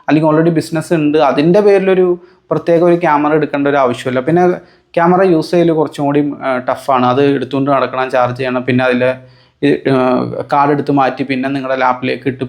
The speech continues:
വീണ്ടും എഡിറ്റ് ചെയ്യണം. അതിൻ്റെ ഒന്നും ആവശ്യമില്ല. ഫോണിൽ തന്നെ ഷൂട്ട് ചെയ്ത് ഫോണിൽ തന്നെ എഡിറ്റ് ചെയ്യാവുന്നേ ഉള്ളൂ. പ്രത്യേകിച്ച്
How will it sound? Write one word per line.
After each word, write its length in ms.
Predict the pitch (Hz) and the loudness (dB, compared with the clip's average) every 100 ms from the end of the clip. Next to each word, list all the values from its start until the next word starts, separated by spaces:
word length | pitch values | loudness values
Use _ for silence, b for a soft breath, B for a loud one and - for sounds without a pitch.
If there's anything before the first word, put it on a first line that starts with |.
| 127 | -2
വീണ്ടും 280 | 131 139 139 | 0 2 2
എഡിറ്റ് 200 | 131 135 | 0 -4
ചെയ്യണം. 180 | 123 123 | -2 0
അതിൻ്റെ 180 | 143 175 | 2 2
ഒന്നും 120 | 190 | 4
ആവശ്യമില്ല. 340 | 160 151 165 147 143 | 2 0 0 -2 -2
ഫോണിൽ 260 | 139 147 151 | -2 -2 -4
തന്നെ 140 | 151 151 | -6 -6
ഷൂട്ട് 200 | 143 123 | -6 -4
ചെയ്ത് 120 | 131 131 131 | -4 -4 -4
ഫോണിൽ 260 | 131 135 131 | -2 -2 -2
തന്നെ 120 | 135 131 | -2 -2
എഡിറ്റ് 200 | 123 135 | -2 0
ചെയ്യാവുന്നേ 340 | 131 123 123 113 | 0 2 2 0
ഉള്ളൂ. 100 | 110 - b b b b - | -4 -14 b b b b -6
പ്രത്യേകിച്ച് 480 | 151 147 175 175 180 | -2 2 2 2 2